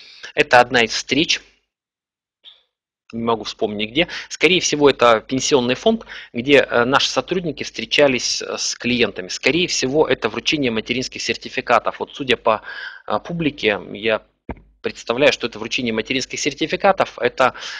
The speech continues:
тот момент, когда районный пенсионный фонд собирает людей в одном месте и, э, вручает им сертификаты. В это время мы как раз присутствуем, даем им мини-лекцию.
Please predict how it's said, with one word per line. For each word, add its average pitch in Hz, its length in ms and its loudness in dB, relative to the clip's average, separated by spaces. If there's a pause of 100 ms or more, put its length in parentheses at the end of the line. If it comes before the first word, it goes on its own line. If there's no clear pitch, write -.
(120)
тот - 160 -4
момент, 151 280 0
когда 113 560 4
районный 120 440 2
пенсионный 120 420 -6
фонд - 220 -8
собирает 113 480 0
людей 156 360 -6
в 117 80 -6
одном 127 300 -2
месте 127 380 -2 (1500)
и, 139 340 0 (1800)
э, 117 720 -2 (560)
вручает 135 440 4
им 139 60 -2
сертификаты. - 640 -4
В 107 40 -2
это 113 140 -4
время 123 260 -2
мы 123 120 -2
как 117 180 -4
раз 123 120 -4
присутствуем, 123 680 -6
даем 131 360 2
им 120 60 -4
мини-лекцию. 131 840 -2